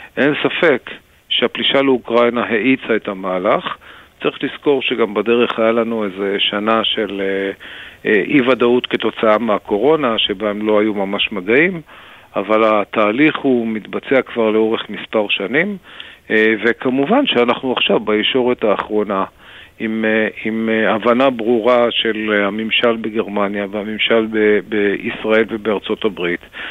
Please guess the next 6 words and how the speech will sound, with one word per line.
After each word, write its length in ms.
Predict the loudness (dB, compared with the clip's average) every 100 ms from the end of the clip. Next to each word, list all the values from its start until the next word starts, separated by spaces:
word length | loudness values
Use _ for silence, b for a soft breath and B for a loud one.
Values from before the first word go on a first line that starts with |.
| B -6
עם 100 | -6
כל 280 | 0 4 4
הגופים 440 | 2 -2 -2 -2
שעוזרים 600 | 0 -2 -4 -2 -2 -2
לנו, 320 | -4 -6 -6 -4
גם 140 | -4